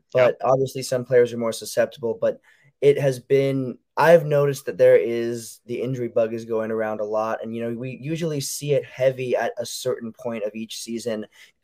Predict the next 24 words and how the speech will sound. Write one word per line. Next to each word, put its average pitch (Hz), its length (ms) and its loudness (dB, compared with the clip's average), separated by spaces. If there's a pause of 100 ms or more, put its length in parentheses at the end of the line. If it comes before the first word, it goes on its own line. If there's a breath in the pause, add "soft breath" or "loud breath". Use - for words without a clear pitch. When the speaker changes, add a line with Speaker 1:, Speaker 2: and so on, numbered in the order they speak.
Speaker 1:
I, 160 400 6
I 143 120 4
usually 151 340 0
expect 123 340 -2
it - 60 -20
towards 123 220 -8
the 120 140 -12
end 123 200 -2
of 120 80 -2
the 120 80 -8
season, 120 580 -4 (260 soft breath)
middle 127 300 2
to 123 120 -8
the 113 160 -6
end 113 160 -4
of 110 60 -6
the 110 60 -8
season, 113 340 -8
but 113 100 -4
we're 143 140 -2
seeing 180 220 -6
a 131 60 0
lot 123 160 2
of 113 100 -2